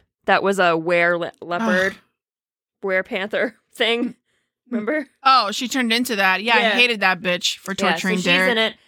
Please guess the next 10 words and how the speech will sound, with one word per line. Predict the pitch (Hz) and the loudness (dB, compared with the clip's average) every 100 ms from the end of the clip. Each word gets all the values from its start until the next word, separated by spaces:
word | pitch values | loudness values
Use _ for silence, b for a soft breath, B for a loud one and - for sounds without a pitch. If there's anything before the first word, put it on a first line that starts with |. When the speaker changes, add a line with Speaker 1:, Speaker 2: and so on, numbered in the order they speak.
| b - | b -2
Speaker 1:
And | 233 220 | -2 -2
Paolo | 220 220 254 269 277 | 0 2 4 2 0
Costanzo, | 262 - 208 208 208 170 160 185 | -4 -2 0 2 0 0 0 0
who | 208 190 | 0 2
I've | 202 190 | 2 4
recognized | 185 196 247 262 277 285 - - | 2 2 0 -2 -4 -6 -8 -2
from | 240 | -2
things. | 247 269 254 262 262 285 311 311 311 - - - b b b b b b _ _ _ _ _ _ _ _ _ _ _ _ _ - 175 | 0 0 2 2 0 -4 -8 -12 -16 -12 -12 -12 b b b b b b _ _ _ _ _ _ _ _ _ _ _ _ _ -14 0
Road | 202 214 | 4 4
Trip, | - 233 220 | 4 4 4